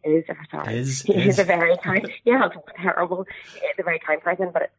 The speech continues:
Speaker 1: it always was under the radar. It was never big gestures or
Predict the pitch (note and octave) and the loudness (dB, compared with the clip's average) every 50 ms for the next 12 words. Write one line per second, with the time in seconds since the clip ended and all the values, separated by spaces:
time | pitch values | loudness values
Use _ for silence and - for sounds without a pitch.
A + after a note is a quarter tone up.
0 | _ _ _ _ _ - - F3+ G3 F#3 F#3 F#3 F#3+ E3+ F3 F3 D#3+ D#3+ D#3+ D#3+ | _ _ _ _ _ -12 -6 -2 0 0 0 0 -2 -2 0 0 0 0 0 0
1 | D3+ C#3+ C#3+ C#3+ C#3+ D#3+ D#3 D#3 E3 E3+ - - - - F3+ - F3 - F3 E3 | 0 2 2 2 2 4 4 4 4 2 0 -4 -6 -4 -4 -2 -2 -4 -4 -4
2 | - D#3 D3+ D3 - - D3+ C#3+ D3 C#3 - - E3+ D#3 D3+ D#3 D#3 D3+ D3 C#3+ | -4 -4 -6 -6 -6 -6 -6 -6 -6 -6 -6 -2 2 2 4 2 2 0 2 2
3 | C#3 C#3 C#3 C#3+ C#3 | 4 4 4 4 2